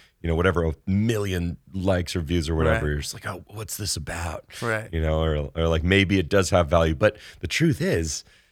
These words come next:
Speaker 1: it doesn't necessarily, it doesn't necessarily have more value than, you know, a song or a
Speaker 2: Right. It's,
Speaker 1: something that
Speaker 2: it's kinda,
Speaker 1: Yeah.
Speaker 2: it feels like maybe it's more obvious to, well,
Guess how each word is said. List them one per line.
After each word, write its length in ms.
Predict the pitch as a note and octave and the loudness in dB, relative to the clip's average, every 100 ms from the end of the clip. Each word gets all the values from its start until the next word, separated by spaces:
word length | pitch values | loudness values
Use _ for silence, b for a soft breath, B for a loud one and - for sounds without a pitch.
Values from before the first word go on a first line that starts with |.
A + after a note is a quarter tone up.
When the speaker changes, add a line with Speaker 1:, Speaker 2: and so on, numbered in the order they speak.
| b _ _ _ | b _ _ _
Speaker 1:
it 160 | G2+ - | -16 -10
doesn't 400 | - D3+ G#3 F2+ | -6 -4 -4 -2
necessarily, 760 | E2 F2 - F#2 D#2+ D#2 D#2 - | -2 0 0 2 2 2 0 -2
it 120 | D2+ | -2
doesn't 300 | G2 B2+ C#3+ | -2 -2 -2
necessarily 440 | E2 E2+ G2 F#2 | -2 0 2 4
have 200 | E2+ F2+ | 4 4
more 180 | F#2 F2+ | 4 2
value 360 | E2 F2+ E2+ F2 | 2 0 2 0
than, 340 | F2 E2+ D#2 | 0 -2 -4
you 80 | F2 | -4
know, 220 | D#2 D2+ F#2 - | -4 -6 -8 -6
a 80 | F2 | -6
song 540 | - - E2 E2+ F#2+ | -4 -2 -2 -2 -4
or 120 | F2+ | -6
a 180 | D#2+ D2+ - | -6 -6 0
Speaker 2:
Right. 280 | C#3+ B2+ A#2 | 2 2 0
It's, 180 | - - | -8 -6
Speaker 1:
something 300 | G2 F2 G#2+ F2 | -6 -4 -4 -4
that 180 | E2 - - | -8 -12 -8
Speaker 2:
it's 120 | - | -4
kinda, 280 | - D4+ A3+ | 0 2 4
Speaker 1:
Yeah. 100 | G2 | 2
Speaker 2:
it 60 | E3+ | 0
feels 180 | C4 | -2
like 160 | G#3 F#3 - | 0 -2 -2
maybe 320 | F3+ A#3 A#3 | 0 0 0
it's 220 | D#3 - - | -2 -4 -10
more 260 | D3+ D#3 D3+ | 0 2 2
obvious 800 | C3+ C#3 C#3+ C#3 C3 B2+ - - - _ _ _ _ _ _ _ _ - | 4 4 4 2 2 0 -10 -16 -20 _ _ _ _ _ _ _ _ -8
to, 600 | - C#3 C3+ C3 B2+ A2+ _ _ _ _ _ _ _ _ _ _ _ _ _ - | 0 2 2 2 0 -4 _ _ _ _ _ _ _ _ _ _ _ _ _ -6
well, 340 | G3 F3+ E3+ | 0 0 -2